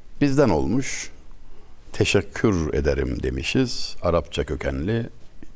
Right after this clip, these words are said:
şeker eden. Ama artık Türkçe olmuş. Arapça kökenli kütüp, B ile,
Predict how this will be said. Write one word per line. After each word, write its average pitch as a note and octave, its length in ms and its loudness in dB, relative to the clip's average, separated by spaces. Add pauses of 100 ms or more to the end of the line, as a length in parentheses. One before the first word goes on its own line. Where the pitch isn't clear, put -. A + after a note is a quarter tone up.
(240)
şeker - 380 2
eden. B1+ 280 -2 (1080)
Ama D2 160 4
artık - 220 2
Türkçe - 300 0
olmuş. - 640 -2 (1000)
Arapça A#2 420 6
kökenli G2 440 6
kütüp, - 360 4 (1400)
B E2+ 200 6
ile, D#2 240 2